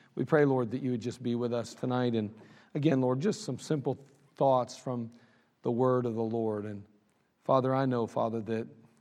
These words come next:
<laughs> folks in this crowd could have stood up here and done and said exactly what I've said. They,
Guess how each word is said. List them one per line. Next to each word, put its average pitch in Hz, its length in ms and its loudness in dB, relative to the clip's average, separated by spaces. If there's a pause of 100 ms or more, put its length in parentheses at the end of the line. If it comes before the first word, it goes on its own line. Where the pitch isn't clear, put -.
(120)
<laughs> 151 120 -4 (640)
folks 143 320 2
in 123 140 0
this 127 360 -4 (300)
crowd 123 460 0
could 117 140 -4
have 110 200 -8 (500)
stood - 300 0
up 123 140 2
here 123 160 2
and 117 100 -2
done 120 300 -2 (280)
and 104 120 -10
said 127 240 0
exactly 120 460 0
what 123 100 0
I've 117 180 -2
said. 104 300 -4
They, 113 220 -4